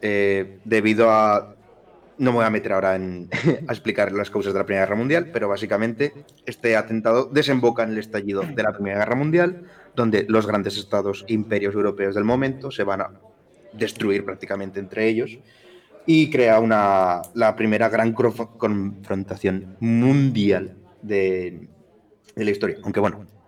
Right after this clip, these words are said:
esa afirmación también es debatible. Pero bueno, eh, lo que nos interesa es que con la Primera Guerra Mundial y con sus consecuencias, el Imperio Austrohúngaro desaparece. Va a ser, eh, porque Austria-Hungría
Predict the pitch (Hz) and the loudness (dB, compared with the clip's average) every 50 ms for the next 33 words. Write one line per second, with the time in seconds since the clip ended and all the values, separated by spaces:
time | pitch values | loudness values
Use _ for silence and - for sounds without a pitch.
0 | _ - 127 - - 104 107 98 101 98 101 107 110 107 113 101 92 90 87 - | _ -10 -8 -6 -6 -6 -6 -6 -8 -6 -6 -8 -8 -8 -10 -12 -12 -12 -16 -18
1 | - - - - - - _ _ _ _ _ _ _ _ _ - - - - - | -20 -20 -20 -20 -20 -20 _ _ _ _ _ _ _ _ _ -20 -20 -20 -20 -20
2 | - - - - 131 139 127 127 117 98 82 - - 117 110 110 107 107 107 104 | -20 -12 -4 0 2 4 4 4 4 2 -2 -2 0 2 4 4 4 4 4 4
3 | 107 107 107 107 110 113 110 120 117 113 123 110 127 131 135 147 143 - - 113 | 4 4 4 4 4 4 4 2 0 0 -2 -2 -2 -4 -4 -4 -4 -4 -4 -2
4 | - 110 107 101 104 104 104 104 98 101 101 104 104 107 107 110 113 117 131 131 | -2 0 -2 -2 -2 -2 -4 -2 -2 0 0 -2 -2 -4 -4 -6 -4 -2 0 0
5 | 107 98 - - - _ - 127 113 107 - 107 101 95 - 98 95 - 101 95 | 0 -2 -6 -12 -16 _ -2 -2 -2 -2 0 -2 -4 -4 -4 -8 -10 -8 -8 -8
6 | 92 110 98 110 110 110 107 123 120 131 127 120 131 - 113 113 107 98 110 98 | -6 -6 -4 -4 -4 -2 -2 -2 -2 -2 -4 -8 -6 -2 0 0 0 0 -2 -2
7 | 95 95 - - 120 127 123 113 104 101 95 - - - _ _ _ _ _ _ | -2 -2 -4 -2 -2 -2 0 0 -2 -2 -4 -8 -12 -20 _ _ _ _ _ _
8 | - 101 101 98 98 98 104 - 92 90 - - - _ _ _ _ _ _ _ | -14 -12 -12 -12 -12 -12 -10 -8 -8 -10 -10 -14 -20 _ _ _ _ _ _ _
9 | _ _ _ _ _ _ _ _ _ - 113 127 123 120 - 123 123 120 123 120 | _ _ _ _ _ _ _ _ _ -2 0 2 2 4 4 6 6 6 4 2
10 | - 123 113 110 107 104 104 101 101 101 104 98 - 98 98 - - 104 101 98 | 0 0 0 2 2 2 2 0 -2 -4 -6 -4 -4 -6 -6 -6 -6 -6 -4 0
11 | 98 101 104 110 - | 0 2 2 0 0